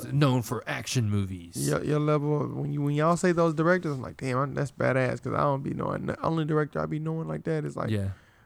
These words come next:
Speaker 1: Rob Zombie, you know, 'cause they, they kinda just say, "Oh, that's his fucking movie." And Steven, Steven Spielberg,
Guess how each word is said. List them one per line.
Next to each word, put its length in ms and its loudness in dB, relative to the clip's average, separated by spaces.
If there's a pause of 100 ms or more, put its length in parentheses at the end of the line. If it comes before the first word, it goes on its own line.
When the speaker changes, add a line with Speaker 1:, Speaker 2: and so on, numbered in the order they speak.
(200)
Speaker 1:
Rob 340 4
Zombie, 600 -2 (460)
you 80 -2
know, 120 2
'cause 120 0
they, 180 0 (100)
they 260 -6
kinda 240 -4
just 180 -8
say, 200 0
"Oh, 200 -8
that's 160 -16
his 140 -14
fucking 380 -16
movie." 260 -6
And 100 -8
Steven, 300 0
Steven 420 -4
Spielberg, 600 0